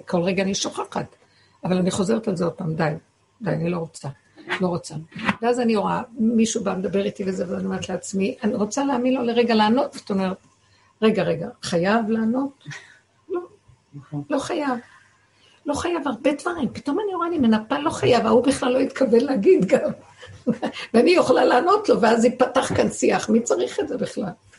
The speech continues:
Speaker 1: שקט, נחמד. מאוד יפה. אה, הבריאה, שימו לב איך יהיו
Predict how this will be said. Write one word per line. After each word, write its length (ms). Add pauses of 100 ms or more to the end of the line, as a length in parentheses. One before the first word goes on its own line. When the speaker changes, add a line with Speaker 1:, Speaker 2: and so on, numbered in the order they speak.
(920)
Speaker 1:
שקט, 640 (100)
נחמד. 520 (2250)
מאוד 260
יפה. 300 (4000)
אה, 380
הבריאה, 840
שימו 360
לב 220
איך 180
יהיו 120